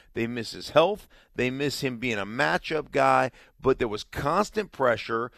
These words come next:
changing up defenses, a lot of man-to-man coverage, and basically said, "We're gonna hit Tom Brady." You know, it reminded me, Mike, of watching the A F C Championship game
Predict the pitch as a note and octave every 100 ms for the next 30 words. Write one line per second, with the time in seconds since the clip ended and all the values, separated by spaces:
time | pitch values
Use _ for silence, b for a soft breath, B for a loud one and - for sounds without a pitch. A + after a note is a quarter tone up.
0 | b b - D#3 F#3 F3 F3+ E3 - A2
1 | B2 A2 A#2 A2 - A2 G#2 - b b
2 | b G#2+ A2+ C#3+ F3 F3+ E3+ D#3+ D3 C#3+
3 | C3+ B2+ - B2 A2 G2 G#2 G2 A2+ A#2
4 | A2 D3 - - B2 - B2 A2+ A2+ D#3+
5 | D3+ G#2+ F2+ C#3 - C3 A#2+ A2+ G#2 G#2+
6 | F#2+ E2+ B B D3+ F3+ B2+ C#3 C#3+ C3+
7 | C#3 D#3+ F3+ E3+ E3+ F3+ D#3 D#3 - B2
8 | G#2+ B2 C#3 C#3+ - C3+ G#2+ - C3 D3
9 | D3+ - C#3+ - C#3 C3+ A#2 A#2 - A2
10 | G#2 - b b A2+ A2+ A2